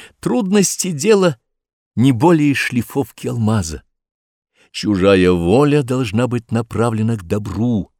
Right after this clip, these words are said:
как волна на мельницу. Но сколько запруд сооружает мельник, прежде чем направить рабочую волну.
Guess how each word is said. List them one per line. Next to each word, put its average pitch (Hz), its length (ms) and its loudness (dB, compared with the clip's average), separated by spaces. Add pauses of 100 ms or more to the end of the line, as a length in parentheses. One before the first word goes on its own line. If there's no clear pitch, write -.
(100)
как - 260 -8
волна 180 440 0
на 110 140 -2
мельницу. 71 680 -8 (1000)
Но 95 160 -2
сколько 147 800 0
запруд 110 680 -4
сооружает 135 840 -6
мельник, 92 680 0 (320)
прежде 82 380 -4
чем 76 220 -8
направить 143 680 -6
рабочую 120 600 -10
волну. 95 480 -4